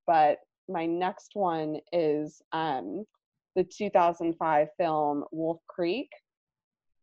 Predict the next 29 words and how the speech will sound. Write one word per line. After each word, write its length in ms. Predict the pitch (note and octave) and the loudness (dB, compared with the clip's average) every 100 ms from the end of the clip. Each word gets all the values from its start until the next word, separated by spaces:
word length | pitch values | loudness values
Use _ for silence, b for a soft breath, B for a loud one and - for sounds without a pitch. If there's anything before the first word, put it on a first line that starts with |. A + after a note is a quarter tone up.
| _ - | _ -4
And 160 | G3 E3+ | -2 0
the 80 | E3+ | 0
reason 380 | F3 F#3 G3+ | 0 0 0
I 120 | F#3 F3+ | 0 0
mention 460 | F3 F3+ F#3+ F3 | -2 -4 -2 0
Wolf 220 | E3+ E3 - | 0 -2 -6
Creek 360 | - G3+ A3+ - - _ _ _ _ | -8 -6 -6 -10 -20 _ _ _ _
is, 500 | G3+ F#3 F3 F3 F3 - F#3+ | 4 6 4 2 -2 -6 -2
uh, 420 | F3+ D#3+ C#3 C#3 - - _ _ _ _ - | 2 4 2 0 -6 -10 _ _ _ _ 0
I 100 | G3 | 2
was 200 | F3+ E3+ | 4 2
reminded 480 | F3+ F3 F3+ G3 F#3+ | 2 2 2 4 6
of 160 | F3+ | 6
it 120 | F3 E3 | 4 2
when 140 | F#3 | 0
I 100 | E3+ | 0
was 160 | E3+ F3+ | -2 0
watching 400 | E3+ - F3 D#3+ | 0 0 -6 0
Bravo's 680 | D#3+ D#3+ E3 E3 D#3+ D#3+ - | 2 2 0 -2 -4 -8 -14
Hundred 400 | - E3 E3 D#3 | -8 -4 -6 -8
Scariest 520 | - F3 D#3+ D3+ - | -4 -2 0 -4 -4
Movie 300 | E3+ D#3 F3 | -4 -2 -2
Moments. 680 | F#3 F#3 G3 G#3 - _ - - | -2 -2 -4 -6 -10 _ -20 -6
Um, 580 | E3 D#3 D3 C#3+ C#3 F3+ _ _ _ _ | -2 0 0 -2 -6 -10 _ _ _ _
that 120 | F3 | 2
I 200 | D3+ C#3 - | 2 2 -2
watch 320 | F#3 E3+ - | 0 0 0
on 160 | E3+ E3 | -2 -2
YouTube 460 | D#3+ D#3+ E3 E3 | -2 -2 0 0